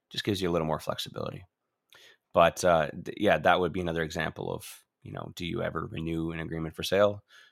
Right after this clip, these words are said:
um, at the end of the mortgage term? Yeah, I mean, that, that would be one way it could be structured as well. Hopefully that answered your question. Sorry. I don't like, I don't like saying yes or no answers. I wanna go down a, a ten-minute <laughs> explanation. Um,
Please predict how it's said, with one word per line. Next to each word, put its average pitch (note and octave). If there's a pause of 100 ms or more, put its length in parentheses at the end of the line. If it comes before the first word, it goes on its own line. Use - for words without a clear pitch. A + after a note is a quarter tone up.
(100)
um, E2
at D#2+
the E2
end E2
of D#2
the E2
mortgage F2
term? G2+
Yeah, F2
I F2+
mean, E2
that, -
that E2
would D#2+
be D#2+
one D#2
way D#2
it D2
could -
be -
structured -
as -
well. - (440)
Hopefully B2
that F2
answered E2
your -
question. -
Sorry. - (920)
I -
don't E2
like, F2
I F#2
don't F#2+
like E2
saying D#2+
yes D#2
or -
no G1+
answers. -
I G1+
wanna D#2+
go F2
down D2+
a, D2+ (540)
a -
ten-minute D#2+
<laughs> -
explanation. - (2000)
Um, E2+